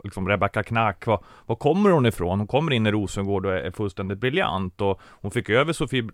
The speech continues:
liksom, Bredgård på sista dagen på transferfönstret, liksom, med tentaklerna ute, och du har en bredd. Titta, titta på ändå på hela truppen, så är det en klasstrupp. Så Sjögrans arbete där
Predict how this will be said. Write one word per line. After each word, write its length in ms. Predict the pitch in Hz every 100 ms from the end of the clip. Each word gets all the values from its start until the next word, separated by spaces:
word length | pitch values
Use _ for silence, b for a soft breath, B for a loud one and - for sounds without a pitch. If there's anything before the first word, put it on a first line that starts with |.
| -
liksom, 240 | 98 113 104
Bredgård 420 | 104 98 101 95
på 80 | 107
sista 340 | 113 101 104
dagen 220 | 95 98
på 80 | 92
transferfönstret, 960 | - 104 95 101 101 95 92 98 95 -
liksom, 300 | 95 - 95
med 100 | 95
tentaklerna 540 | 101 98 101 - 98
ute, 360 | 101 92 - 101
och 200 | 98 92 B B B
du 100 | 113
har 220 | 113 117
en 140 | 117
bredd. 680 | 110 151 117 98 104 95 90
Titta, 300 | 104 107 139
titta 340 | 123 - 110 -
på 100 | 131
ändå 180 | 95 90
på 100 | 92
hela 320 | 101 87 92
truppen, 380 | 135 - - 87
så 80 |
är 20 | 90
det 40 |
en 40 |
klasstrupp. 460 | 82 95 - 127 87
Så 100 | 101
Sjögrans 600 | 120 110 104 135 143 -
arbete 640 | 107 101 95 127 123 -
där 320 | 90 80 85